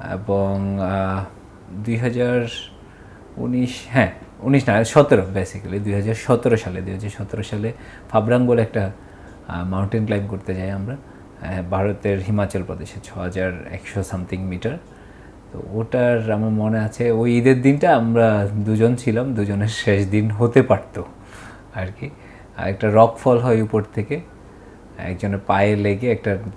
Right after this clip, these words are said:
রক নিচে পড়ে যায়, পাথর, এবং আমার যে সহযাত্রী ছিল, আহ, সেটা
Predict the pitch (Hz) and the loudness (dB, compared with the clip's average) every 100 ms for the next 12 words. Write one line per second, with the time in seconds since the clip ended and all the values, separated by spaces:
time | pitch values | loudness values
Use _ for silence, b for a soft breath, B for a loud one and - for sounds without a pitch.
0 | - 87 87 98 95 - 104 104 110 110 | -12 -10 -2 0 0 0 -2 0 0 0
1 | 107 101 113 147 - - - 101 - 143 | 0 -2 -6 -10 -20 -18 -6 -6 -6 -14
2 | 165 - B B B - 98 98 98 104 | -14 -20 B B B -8 -6 -4 0 0
3 | 104 110 - 104 104 104 - 113 104 - | -2 -4 -2 -2 0 -2 -4 -6 -6 -4
4 | 101 107 127 - - - - - - 90 | -6 -6 -10 -16 -20 -20 -20 -20 -14 -8
5 | 87 98 104 95 98 82 | -8 -4 -4 0 0 0